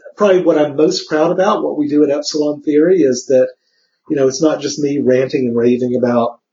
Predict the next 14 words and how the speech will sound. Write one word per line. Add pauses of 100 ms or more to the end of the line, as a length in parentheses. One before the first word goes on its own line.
you
know,
doing
my
grumpy
grandpa
bit, (180)
but
it's,
uh, (640)
uh,
actually
trying
to,